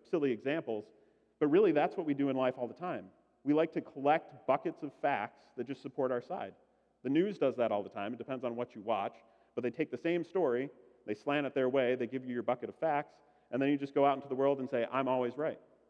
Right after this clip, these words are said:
And so, if Jesus is the truth, then what we have to start looking at is we have to start looking at,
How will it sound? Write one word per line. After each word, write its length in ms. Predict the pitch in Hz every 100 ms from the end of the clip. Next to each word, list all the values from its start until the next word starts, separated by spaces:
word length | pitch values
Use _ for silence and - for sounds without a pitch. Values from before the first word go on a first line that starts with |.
| _ _ _ _ _ _ _ _ -
And 120 | 123
so, 460 | 156 139 131 127 - - - _ -
if 120 | 127
Jesus 400 | - 196 214 190
is 300 | - 165 165
the 140 | - -
truth, 420 | - 190 120 127 - _ _ _ _ _ _ _ -
then 120 | 143
what 100 | 165
we 100 | 165
have 160 | 170 160
to 60 |
start 260 | 165 165 139
looking 280 | 147 151 135
at 120 | 135
is 120 | 131
we 80 | 131
have 120 | 131
to 60 | 131
start 220 | 131 117
looking 280 | 120 120 117
at, 240 | 110 107